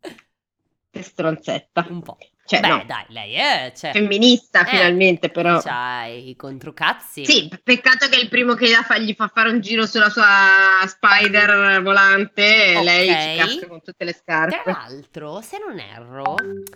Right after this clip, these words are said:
Speaker 2: eh, Aladdin è il primo, ehm, cartone animato,
Speaker 1: Principe?
Speaker 2: no, sì, a
Speaker 1: Ah.
Speaker 2: Disney, dove i protagonisti si baciano prima di sposarsi.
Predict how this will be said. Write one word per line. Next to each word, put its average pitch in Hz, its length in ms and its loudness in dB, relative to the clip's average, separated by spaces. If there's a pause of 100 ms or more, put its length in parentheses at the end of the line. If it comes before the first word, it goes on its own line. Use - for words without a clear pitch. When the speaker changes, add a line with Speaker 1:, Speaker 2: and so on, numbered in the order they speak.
(260)
Speaker 2:
eh, 160 480 -6 (120)
Aladdin 147 1040 -12
è 180 320 -8
il 190 260 -14
primo, 151 880 -10 (220)
ehm, 143 600 -12 (600)
cartone 294 520 -10
animato, 160 380 -2
Speaker 1:
Principe? 220 460 -2
Speaker 2:
no, 220 320 -4
sì, 208 380 -16
a 190 80 -8
Speaker 1:
Ah. 180 80 -4
Speaker 2:
Disney, 175 500 -8
dove 220 300 -8
i 160 40 -10
protagonisti 226 640 -14
si 180 140 -16
baciano 180 400 -8
prima 170 200 -14
di 165 80 -16
sposarsi. - 720 -20